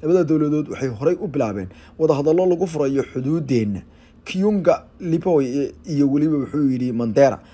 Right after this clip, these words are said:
balse dib ayaan u dhigi doonaa qorshaha maadaama aan dhowaan aragnay kooxaha nabadiidka, buu yidhi, oo dalkeena ka jira. Marka horena waan la dagaalami doonaa, kadib ayaanu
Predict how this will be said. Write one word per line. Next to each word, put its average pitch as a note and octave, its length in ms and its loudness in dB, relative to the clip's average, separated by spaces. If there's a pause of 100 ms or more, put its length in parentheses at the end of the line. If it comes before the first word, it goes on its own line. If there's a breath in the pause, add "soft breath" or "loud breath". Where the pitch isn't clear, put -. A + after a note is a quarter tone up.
(160 loud breath)
balse C#3+ 440 0
dib E3 300 -4
ayaan C#3+ 340 0
u F3+ 120 -4
dhigi C#3 220 -2
doonaa A#2 600 0
qorshaha B2 460 -6
maadaama A2 560 -6 (100)
aan G#2+ 140 -8
dhowaan A2+ 300 -4
aragnay F#2 440 -8 (340 loud breath)
kooxaha D3+ 440 2
nabadiidka, B2+ 600 0
buu A#2 140 -4
yidhi, A#2 100 -2
oo A2+ 60 -6
dalkeena A2 560 -4
ka D3+ 100 -6
jira. A#2 280 -8
Marka B2 340 -12
horena A2+ 320 -4 (240 loud breath)
waan B2+ 260 4
la D3 60 4
dagaalami B2 420 2
doonaa, A2 380 -4
kadib C3+ 300 -6 (100)
ayaanu G2+ 400 -4